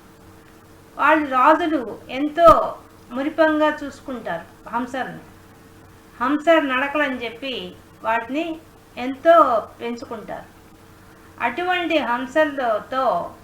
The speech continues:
మనసును పోలుస్తున్నాడు. ఎందుకు? మనసుకు గొప్ప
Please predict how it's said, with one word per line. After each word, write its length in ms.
మనసును 520
పోలుస్తున్నాడు. 720
ఎందుకు? 800
మనసుకు 880
గొప్ప 260